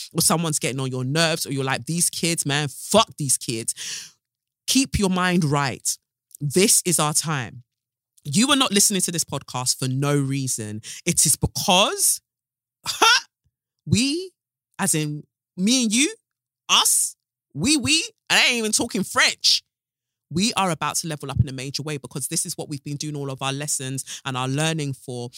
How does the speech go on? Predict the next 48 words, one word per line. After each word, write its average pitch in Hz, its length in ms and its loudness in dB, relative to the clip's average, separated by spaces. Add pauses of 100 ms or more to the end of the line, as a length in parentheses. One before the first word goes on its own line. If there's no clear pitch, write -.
(200)
Like, 135 220 -4 (100)
we 170 480 -2
are 151 120 -2
about 147 400 -4
to - 120 0
say, 143 280 -2
like, 127 280 -8
we've 147 300 -6
been 160 180 -4
talking 139 300 -6
about 127 260 -10
this. - 220 -6
Like, 123 200 -8
we've 151 220 -8 (100)
been 165 280 -2 (460)
exploring 156 580 0
the 127 80 -2
ways 135 460 -4 (260)
that, 147 300 -2 (260)
that 143 280 -4
the 143 100 -4
world 143 400 -2 (100)
can 135 160 -6
change 160 560 0 (160)
to 147 140 0
our 127 100 -2
benefit. 151 420 -4
So, 131 280 -2 (100)
mm, 139 220 -8
taking - 280 -6
my 127 60 -6
mind 127 240 -8
back. - 120 -10
You - 40 -6
see - 140 0
how 214 140 -6
overactive 165 520 -10
my 131 100 -8
brain 147 280 -8
is? 101 180 -8 (800)
So 220 320 4
when 214 200 -2
I 294 40 0
was 294 100 2
saying 254 180 0
to - 140 2
you, 151 80 -2
like, 135 220 -2